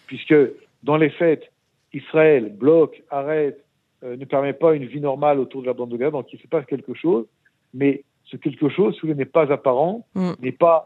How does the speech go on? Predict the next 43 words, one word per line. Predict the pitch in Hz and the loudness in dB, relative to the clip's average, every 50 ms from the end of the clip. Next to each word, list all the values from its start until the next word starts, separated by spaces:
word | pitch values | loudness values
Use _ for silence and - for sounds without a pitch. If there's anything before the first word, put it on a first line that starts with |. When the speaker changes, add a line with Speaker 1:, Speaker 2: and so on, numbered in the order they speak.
| - | -4
Speaker 1:
n'est | 143 143 139 | -8 -6 -6
pas | 135 - 170 170 | -4 -2 -2 -2
dans | 156 135 139 139 | 0 0 0 0
l'action, | 143 160 160 - - - - 180 196 226 226 | 0 -2 -2 -6 -12 -10 -6 -6 -6 -6 -6
mais | 175 143 143 | -4 -4 -2
il | 139 156 | 0 0
est | 175 170 | -2 -2
dans | - 143 139 139 | -2 -4 -2 0
la | 139 139 135 | 0 -2 -2
menace. | 139 143 147 156 156 131 - - _ _ _ _ _ _ _ _ _ _ - | -2 -6 -6 -4 -6 -6 -6 -10 _ _ _ _ _ _ _ _ _ _ -18
Encore | 117 120 - 139 131 131 | -16 -8 -4 -4 -2 -2
une | 131 120 | -4 -4
fois, | - 165 185 214 226 214 - _ _ _ _ _ _ _ _ _ _ _ - | -4 -2 0 0 -2 -4 -6 _ _ _ _ _ _ _ _ _ _ _ -10
c'est | 139 | -4
comme | - 170 170 156 | -2 -2 -2 0
si | - 185 190 | -2 -2 0
maintenant, | 160 143 - - 165 190 196 185 165 143 | 0 -2 -2 0 0 2 4 4 4 4
euh, | 135 127 123 123 120 117 110 110 - _ _ _ _ _ _ | 4 4 2 2 0 0 -2 -4 -8 _ _ _ _ _ _
vous | 135 113 120 147 139 | -16 -12 -8 -8 -6
vous, | 127 131 143 147 147 143 | -4 -2 0 2 4 4
euh, | 139 127 123 120 120 117 117 113 113 113 110 107 - _ | 4 4 4 4 2 2 0 0 0 -2 -2 -4 -8 _
prépariez, | - - 165 - 165 156 135 135 151 165 185 180 160 143 | -8 -6 -4 0 0 0 0 0 0 0 2 2 0 0
si | - - | -4 -8
vous | 139 | -6
voulez, | 135 139 151 151 143 127 127 _ _ _ _ _ - | -2 0 0 0 0 -2 -4 _ _ _ _ _ -16
à | 120 | -16
un | 120 | -12
tremblement | - - 151 151 151 147 151 143 | -4 -2 0 0 2 2 0 -2
de | 135 | 0
terre | - 165 165 135 - | 0 0 0 0 0
qui | - 135 | -4 -4
n'arrive | 135 135 131 131 123 - - | -2 -2 -2 -2 -6 -2 0
pas, | 160 165 202 240 262 - _ - | 2 4 4 2 0 -4 _ -8
Speaker 2:
Mm. | 185 170 - - - 113 | -8 -8 -8 -12 -16 -16
Speaker 1:
vous | 123 123 | -10 -4
soyez | - 165 160 | 0 0 0
dans | 151 143 | 0 0
votre | 139 151 151 - - 151 | -2 -6 -10 -4 -2 -2
abri, | 139 135 139 151 170 175 165 | 0 2 2 2 2 2 2
euh, | 147 135 131 123 127 147 | 0 0 0 -2 -4 -6
anti-tremblement | 147 139 135 - 151 - - 135 131 123 127 123 | -8 -8 -8 -10 -12 -8 -8 -6 -6 -4 -6 -8
de | 117 | -4
terre, | - 160 175 202 240 240 208 | 0 2 2 2 2 0 -2